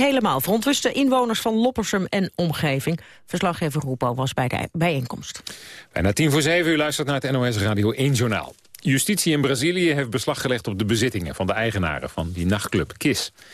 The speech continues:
Speaker 2: In die club kwamen afgelopen weekend meer dan tweehonderddertig jongeren om het leven en tientallen raakten gewond. Op dit moment zijn nog tenminste vijfenzeventig van die gewonden in levensgevaar.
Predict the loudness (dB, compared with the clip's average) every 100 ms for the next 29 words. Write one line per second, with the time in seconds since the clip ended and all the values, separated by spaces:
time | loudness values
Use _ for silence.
0 | -20 -12 -2 -2 0 -2 0 -2 0 -2
1 | -2 -2 0 0 0 0 2 2 2 0
2 | 0 0 0 0 0 -2 0 0 0 0
3 | -2 0 -2 -2 -4 0 0 2 0 0
4 | -2 -4 -6 -4 -4 -6 -12 -20 -18 -16
5 | -18 -6 -2 2 2 2 2 0 0 0
6 | 0 2 2 -2 -2 0 0 0 0 0
7 | -2 -2 -2 0 0 2 2 2 2 2
8 | 2 0 -2 -4 -6 -8